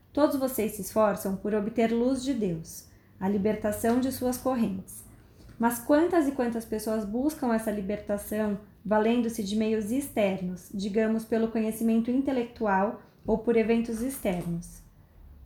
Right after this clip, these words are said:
No entanto, isso não pode ser feito. A única maneira pela qual vocês podem atingir essa liberdade que tanto buscam é mergulhar em si mesmos.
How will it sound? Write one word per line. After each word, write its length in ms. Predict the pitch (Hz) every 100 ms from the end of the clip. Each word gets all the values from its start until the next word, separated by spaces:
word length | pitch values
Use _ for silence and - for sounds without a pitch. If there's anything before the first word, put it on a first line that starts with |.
| - -
No 160 | 269
entanto, 640 | 277 233 254 233 196 - 180 - - - - - - - -
isso 280 | 262 269 254
não 160 | 247
pode 260 | 254 240 -
ser 220 | 247 233
feito. 500 | - 196 190 - 170 - - -
A 140 | 208 226
única 320 | 294 320 277
maneira 460 | 233 220 226 208 208
pela 200 | 208 202
qual 240 | 214 202
vocês 460 | 202 202 - 214 214
podem 460 | - 226 254 247
atingir 420 | 226 - 214 208
essa 180 | 190 -
liberdade 760 | 196 233 226 196 190 202 185 180
que 100 | - -
tanto 300 | 247 277 240
buscam 560 | 202 214 208 - 190 -
é 80 | 208
mergulhar 720 | 226 226 233 233 214 196 220 -
em 100 | 233
si 220 | 226 233
mesmos. 640 | 240 175 165 - 175 -